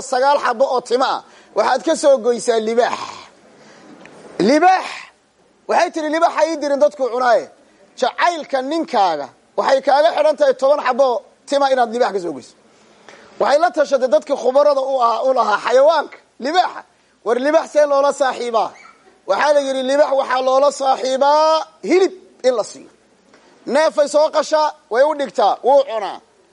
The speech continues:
Subaxa dambe mid kale, way u dhawaataa, wuu, wuu aaminay. Waxay ar-, wuxuu arkay, yacni, arsaaqadiisaba inay halkan ka bisishahay.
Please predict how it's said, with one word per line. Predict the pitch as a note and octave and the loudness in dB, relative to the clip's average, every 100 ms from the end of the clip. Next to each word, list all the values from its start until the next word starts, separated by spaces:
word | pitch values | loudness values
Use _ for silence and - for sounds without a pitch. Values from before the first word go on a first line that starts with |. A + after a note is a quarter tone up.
| _ _ | _ _
Subaxa | - D#4 D#4 C#4+ | -2 0 0 -2
dambe | A#3 C4 C4+ | -2 2 2
mid | C4 D#4 | 2 -4
kale, | - A3 F#3+ | -2 -2 0
way | G#3+ C4+ | -2 -2
u | D4+ | 2
dhawaataa, | C#4+ B3+ A#3 G#3+ E3+ - | 2 2 -2 -4 -8 -4
wuu, | B3 D#4 C4+ | -2 -2 -2
wuu | B3+ D#4+ A#3 | -2 0 2
aaminay. | A#3+ G#3 F3+ | 2 0 -6
Waxay | E3 - D#4 D#4 | -4 -2 0 2
ar-, | C#4+ C4+ C4 | 0 0 -6
wuxuu | A#3 D#4+ | -2 2
arkay, | D4+ D4+ E4 G#4 _ _ _ _ _ - | 2 0 -6 -8 _ _ _ _ _ -6
yacni, | A#3+ B3 C4 | -4 -2 -4
arsaaqadiisaba | C4+ C4 A3 C4+ C4+ D#4 C#4 B3+ D4 C#4 | -2 -2 2 2 2 0 -2 -2 2 2
inay | C4 C4 | 0 -2
halkan | A3+ C4 C4 A#3+ | 0 0 -2 -2
ka | B3+ | -2
bisishahay. | G#3+ A3 A#3 - G#3 G3+ | -2 -6 -6 -2 0 2